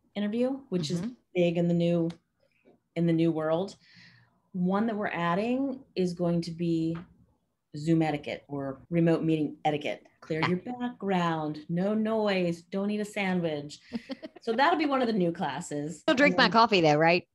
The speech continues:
Speaker 2: 'Cause, you know, if you're gonna tell me I can't drink my coffee on the Zoom, then I don't wanna work for you anyway. <laughs>
Speaker 1: I think so,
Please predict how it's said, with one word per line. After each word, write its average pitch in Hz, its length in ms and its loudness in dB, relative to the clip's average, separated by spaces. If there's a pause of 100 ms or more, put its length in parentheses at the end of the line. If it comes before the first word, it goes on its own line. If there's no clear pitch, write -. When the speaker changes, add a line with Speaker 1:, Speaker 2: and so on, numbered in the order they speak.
(280)
Speaker 2:
'Cause, 185 380 4
you 214 120 6
know, 165 180 6
if 175 80 2
you're 247 120 4
gonna 285 120 6
tell 254 180 6
me 226 100 4
I 214 60 6
can't 214 200 2
drink 202 140 4
my 180 120 0
coffee 175 260 4
on 170 140 2
the 165 80 2
Zoom, 170 320 4
then 180 100 4
I 202 80 4
don't 208 100 4
wanna 185 140 4
work 175 220 4
for 156 60 0
you 160 180 2
anyway. 135 320 -4
<laughs> - 180 0
Speaker 1:
I 302 260 2 (120)
think 247 200 -2
so, 202 340 2